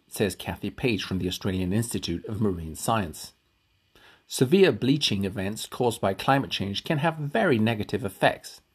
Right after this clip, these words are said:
Missus Page continues, "and we don't have good solutions yet."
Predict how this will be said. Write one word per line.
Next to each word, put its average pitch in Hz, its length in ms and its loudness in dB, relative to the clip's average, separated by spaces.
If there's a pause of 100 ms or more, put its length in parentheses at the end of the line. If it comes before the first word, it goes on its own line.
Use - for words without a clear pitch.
(140)
Missus - 240 -8
Page - 260 -6
continues, 95 520 -6 (600)
"and 139 140 8
we 156 80 8
don't 160 240 4
have 127 340 0 (140)
good 113 180 0
solutions 107 640 0
yet." 113 340 0